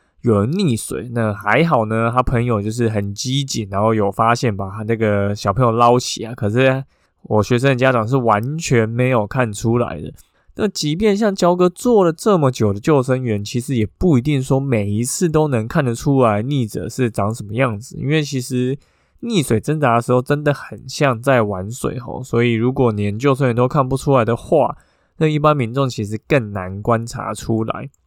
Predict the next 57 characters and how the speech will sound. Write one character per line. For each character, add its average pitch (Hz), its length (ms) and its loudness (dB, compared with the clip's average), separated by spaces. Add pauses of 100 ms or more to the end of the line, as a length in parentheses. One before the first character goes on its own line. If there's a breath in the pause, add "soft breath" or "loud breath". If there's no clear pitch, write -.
(220)
那 190 120 0
前 185 200 2
几 214 220 2
天 175 260 2
刚 180 140 2
好 151 140 4
也 120 80 0
有 127 80 4
看 160 180 -2
到 151 140 4
一 143 80 0
个 131 120 2
在 135 380 4
中 139 260 0
国 120 160 4
的 113 120 2
一 120 40 2
个 117 120 0
溺 135 200 0
水 101 220 0
意 127 160 0
外 123 160 4
影 101 240 -8
片， 123 180 0 (120)
这 180 100 -2
个 170 80 2
影 127 180 2
片 151 240 2
完 131 300 2
整 156 320 0
版 117 220 2
的 104 140 0
有 107 180 4
两 107 300 0
分 120 280 -2
钟 117 260 0
吼， 117 220 -6
在 117 240 2
推 123 240 2
特 113 180 0
上。 110 360 -2
那 120 100 -2
因 120 200 -4
为 113 600 2 (200)
有 110 260 2
些 151 260 2
人 127 300 0
说 143 640 2
看 156 240 -2
到 147 100 2
最 151 180 4
后 147 160 0
面 143 220 2
发 143 240 4
觉 110 180 -2
好 101 160 -2
像 123 480 -2